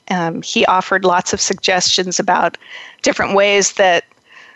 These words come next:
sea lions and seals are, are unique and how they might move across the landscape.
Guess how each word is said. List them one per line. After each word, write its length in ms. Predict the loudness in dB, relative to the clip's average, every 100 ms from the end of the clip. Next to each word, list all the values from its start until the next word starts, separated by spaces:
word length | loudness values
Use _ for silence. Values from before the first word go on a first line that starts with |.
| _ -20 _ _ -10
sea 280 | -4 0 2
lions 580 | 2 2 0 0 -4 -6
and 140 | -6
seals 560 | -4 0 2 2 2 2
are, 400 | 2 2 0 -4 _ -2
are 180 | 0
unique 640 | 0 -2 -2 2 2 0 -2
and 120 | -2
how 280 | 0 2 2
they 160 | 2
might 300 | 2 0 -2
move 520 | -2 2 4 4 2 0
across 760 | -2 0 2 2 0 -2 -4 -4
the 120 | -2
landscape. 680 | 2 2 2 0 0 0 0